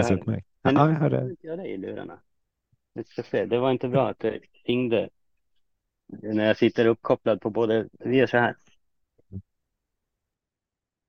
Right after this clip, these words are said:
Speaker 1: <laughs> Hör du mig nu då?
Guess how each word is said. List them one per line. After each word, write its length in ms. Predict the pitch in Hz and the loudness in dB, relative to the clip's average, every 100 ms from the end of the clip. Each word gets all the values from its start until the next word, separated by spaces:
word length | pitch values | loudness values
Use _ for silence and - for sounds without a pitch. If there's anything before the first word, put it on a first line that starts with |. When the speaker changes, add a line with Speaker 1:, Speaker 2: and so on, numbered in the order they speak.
| _ _ _ _ _ _ _ _ _ _ _ _ _ _ _ _ _ _ _ _ _ _ _ _ - 120 - _ - | _ _ _ _ _ _ _ _ _ _ _ _ _ _ _ _ _ _ _ _ _ _ _ _ -6 -6 -6 _ -2
Speaker 1:
<laughs> 480 | 120 - - 180 - | -2 -4 -12 -6 2
Hör 120 | 127 | 6
du 80 | 123 | 8
mig 160 | 117 | 6
nu 180 | 131 185 | 6 4
då? 180 | 90 | 0